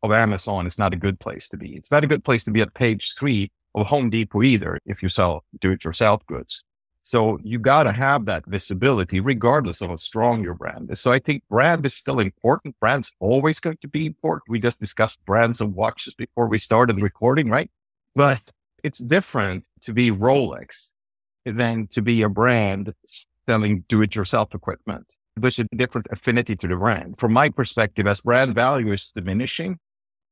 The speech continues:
brands need to focus more on their content, and they do.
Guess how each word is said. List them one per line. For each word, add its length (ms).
brands 500
need 160
to 60
focus 400
more 420
on 260
their 120
content, 600
and 180
they 120
do. 320